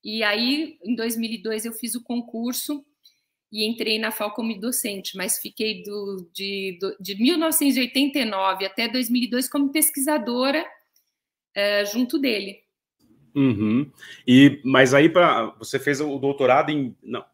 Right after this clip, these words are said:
Speaker 2: fantástica essa história, você contando da, de, falando com ele ali, né? Momentos decisivos que definem o rumo de uma vida inteira, né?
Speaker 1: Sincronicidade, né? Como é que eu,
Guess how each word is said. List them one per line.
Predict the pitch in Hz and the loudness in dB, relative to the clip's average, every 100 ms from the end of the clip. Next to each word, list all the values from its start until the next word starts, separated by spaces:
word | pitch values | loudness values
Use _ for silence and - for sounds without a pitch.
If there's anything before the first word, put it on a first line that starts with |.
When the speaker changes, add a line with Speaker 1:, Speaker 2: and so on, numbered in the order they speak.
| _ | _
Speaker 2:
fantástica | - 135 160 139 143 127 | -6 -4 2 4 4 2
essa | 117 | -4
história, | 104 - 110 110 | -6 -2 -2 0
você | 117 | -4
contando | 110 107 98 107 107 98 | -4 -6 -4 -4 -4 -4
da, | 95 95 - _ | -8 -10 -20 _
de, | 101 90 | -18 -10
falando | - 110 110 110 | -2 0 0 -2
com | 110 110 | -2 0
ele | 107 101 | 0 0
ali, | 98 104 | -2 -4
né? | 104 | -4
Momentos | 101 110 127 131 | -2 0 2 0
decisivos | 117 147 147 139 113 151 151 - | 2 2 2 -2 0 0 0 -2
que | 160 | 0
definem | 156 147 151 165 170 151 - _ | 0 2 2 6 4 2 -4 _
o | - | -8
rumo | 123 123 160 | -2 2 2
de | 160 | 2
uma | 165 190 | 4 4
vida | 139 160 202 | 4 2 0
inteira, | 226 147 143 117 | 0 4 4 4
né? | 110 123 156 _ _ _ | 2 -2 -6 _ _ _
Speaker 1:
Sincronicidade, | 330 339 370 370 381 - 392 269 311 330 208 | -4 -2 0 0 0 0 0 2 4 2 0
né? | 196 254 | -2 -2
Como | 285 330 | 0 0
é | 392 | 0
que | 415 | 0
eu, | 370 | -4